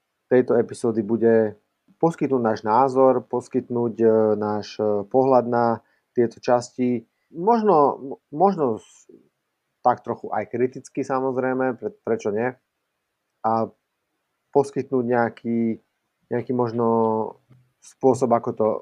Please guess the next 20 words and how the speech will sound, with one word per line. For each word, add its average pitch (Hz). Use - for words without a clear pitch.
ako -
to 113
možno 104
robiť 107
inak, 131
alebo 107
riešenie. 131
A, 117
a 92
tiež 143
prípadne 117
rozpútať 127
diskusiu, 175
rozprúdiť 139
vaše 120
myslenie 147
nad 117
týmito 117
témami, 120
pretože, 120